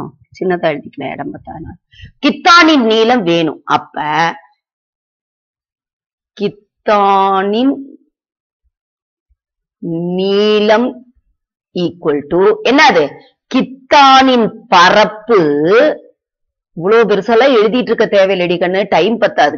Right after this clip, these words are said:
கித்தானின் பரப்பு divided by கித்தானின் அகலம்.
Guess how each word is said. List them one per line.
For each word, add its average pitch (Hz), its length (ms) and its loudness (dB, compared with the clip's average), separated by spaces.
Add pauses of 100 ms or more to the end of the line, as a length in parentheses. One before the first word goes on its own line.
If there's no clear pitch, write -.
கித்தானின் 208 640 0 (120)
பரப்பு 175 400 0 (160)
divided 170 420 0
by 311 80 2 (680)
கித்தானின் 247 720 2 (140)
அகலம். 214 420 2